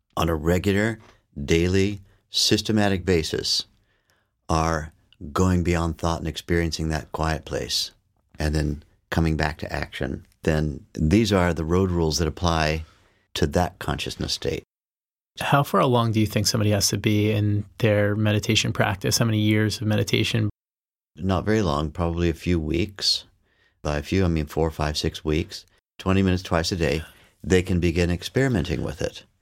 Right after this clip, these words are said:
Speaker 1: Just like, what would happen if for the next five hours, all I did was follow charm? Try it and see.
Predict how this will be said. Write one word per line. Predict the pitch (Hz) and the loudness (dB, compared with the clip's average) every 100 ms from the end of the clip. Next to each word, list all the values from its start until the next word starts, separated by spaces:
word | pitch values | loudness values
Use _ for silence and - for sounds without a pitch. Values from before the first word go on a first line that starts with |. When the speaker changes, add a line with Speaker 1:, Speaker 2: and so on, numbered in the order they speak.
| _ _ _ | _ _ _
Speaker 1:
Just | - - | -6 -2
like, | 107 95 92 | 2 0 0
what | 117 | -2
would | 170 151 | 0 0
happen | 165 160 76 | -2 0 0
if | 73 - | 0 -4
for | - | -8
the | - | -2
next | 87 120 | 0 0
five | - 120 104 | -2 0 2
hours, | 104 90 67 71 | 0 0 0 -2
all | - 85 | 0 0
I | 87 | 2
did | 90 | 0
was | 80 | -2
follow | - 82 80 | -2 -2 -2
charm? | 76 - - - - _ _ _ _ _ _ _ - | -4 -6 -8 -10 -16 _ _ _ _ _ _ _ -8
Try | - 71 | -2 -2
it | 73 | 0
and | 87 | 0
see. | 135 135 - | 2 0 -2